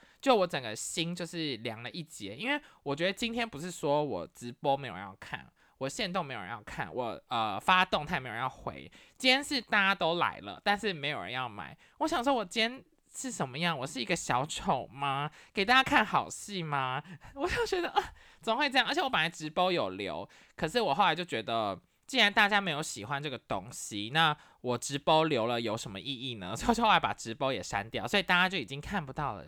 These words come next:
小妹跟她男友，你们都看不到咯。好，那反正呢，我就太难过了嘛，然后那时候我就，我小妹也发现我难过，就觉得这就是一种，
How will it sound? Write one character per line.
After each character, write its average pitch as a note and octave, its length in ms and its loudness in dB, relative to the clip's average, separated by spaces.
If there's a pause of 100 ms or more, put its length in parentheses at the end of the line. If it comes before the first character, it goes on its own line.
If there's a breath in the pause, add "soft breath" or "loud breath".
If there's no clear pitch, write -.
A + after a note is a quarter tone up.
(140)
小 G2+ 280 -6
妹 C#3+ 180 -4
跟 B2 120 -10
她 C3+ 100 -10
男 C3 160 -12 (160)
友， A2+ 200 -14
你 C3+ 100 -12
们 A#2 120 -12
都 E3 120 -8
看 G3 200 -8
不 D3+ 80 -12
到 G#3 300 0
咯。 A#3 360 8 (340 loud breath)
好， D3+ 400 8 (260 soft breath)
那 B3+ 360 6 (280 soft breath)
反 F3 160 8
正 D4 160 6
呢， A3 100 4
我 F3 120 6
就 G#3+ 100 2
太 A#3 240 4
难 C3+ 240 2
过 E3 220 6
了 A2+ 120 2
嘛， E2+ 220 -4
然 C3 140 0
后 G3 200 8 (200 loud breath)
那 G3+ 100 -2
时 F#3 100 -2
候 F3 80 6
我 B2+ 80 2
就， E3 320 2
我 D#3+ 160 6
小 D3 220 4
妹 G#3 120 4
也 B2 100 2
发 D3 200 6
现 F#3+ 180 0
我 C3+ 140 -6
难 F#2 320 -14
过， C#3 160 -10
就 C#4 240 -8
觉 G#3+ 140 -8
得 F#3+ 140 -4 (460 soft breath)
这 E4+ 280 -8
就 D#4 140 -4
是 D#4 120 2
一 C#4 60 2
种， C3 360 0